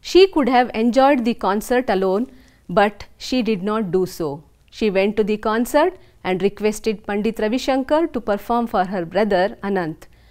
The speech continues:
Pandit Ravi Shankar came and performed for the sick boy. She helped her brother to realize his dream. So she deserves our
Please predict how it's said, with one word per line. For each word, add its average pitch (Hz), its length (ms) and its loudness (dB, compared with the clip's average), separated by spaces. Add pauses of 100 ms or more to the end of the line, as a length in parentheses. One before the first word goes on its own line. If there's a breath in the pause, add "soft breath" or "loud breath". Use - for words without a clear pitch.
(280 soft breath)
Pandit 208 320 0
Ravi 208 200 0
Shankar 294 500 0
came 339 400 2
and 220 200 -2
performed 254 540 0
for 208 140 -2
the 190 180 -6
sick - 300 -6
boy. 151 340 -4 (540 soft breath)
She 262 220 0
helped 302 460 2 (180)
her 196 120 -4
brother 202 480 2
to 202 200 -2
realize 247 520 2
his 196 200 -8
dream. 170 420 -2 (440 soft breath)
So 202 440 0 (180 soft breath)
she - 220 -4
deserves 185 480 -2
our 202 180 -2